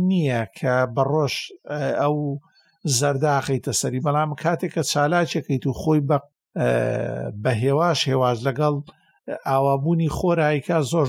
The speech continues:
زۆر سەرکەوتووە، زۆر شتێکی باشە و من ئامۆژگاریەکەم. ئەوانەی سیستەمی لینوکس بەکارێنن، ویندۆز بەکارێنن، ماک بەکارێنن، ئەو سیستەمی، ئە،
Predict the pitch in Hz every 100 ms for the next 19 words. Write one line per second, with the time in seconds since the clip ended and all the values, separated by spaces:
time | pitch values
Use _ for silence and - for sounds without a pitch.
0 | 139 131 - 123 - 120 - 147 131 151
1 | 139 - 139 127 143 147 139 156 143 127
2 | 120 143 147 131 127 110 123 127 135 123
3 | 120 117 127 127 143 151 139 - - 117
4 | 147 139 120 117 127 156 - 160 - 156
5 | 147 143 139 139 131 123 123 156 160 127
6 | 143 147 143 139 139 131 135 131 135 -
7 | 139 151 139 143 - 131 131 131 131 143
8 | 160 147 - - 139 131 127 147 - _
9 | - 120